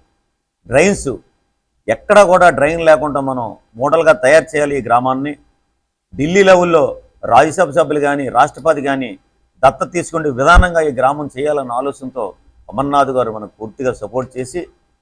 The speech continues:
జగన్మోహన్ రెడ్డి గారు ప్రభుత్వంలో కోట్లాది రూపాయలు ఈ గ్రామాన్ని డెవలప్ చేయడం జరిగింది. ఈ డెవలప్‌మెంట్ చేసేనికి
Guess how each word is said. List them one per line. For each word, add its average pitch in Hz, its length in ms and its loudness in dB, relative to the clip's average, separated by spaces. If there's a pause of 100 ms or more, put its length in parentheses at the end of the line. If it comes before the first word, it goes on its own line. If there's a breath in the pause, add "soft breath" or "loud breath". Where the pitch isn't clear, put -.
(280)
జగన్మోహన్ 131 480 -2
రెడ్డి 127 180 -2
గారు 113 300 -2 (280)
ప్రభుత్వంలో 143 640 -2 (320)
కోట్లాది 170 440 2
రూపాయలు 143 280 0
ఈ 127 40 -4
గ్రామాన్ని 117 380 -4
డెవలప్ 113 340 -6
చేయడం 107 200 -10
జరిగింది. 90 320 -20 (200)
ఈ 151 100 -4
డెవలప్‌మెంట్ 165 720 2
చేసేనికి 147 460 -8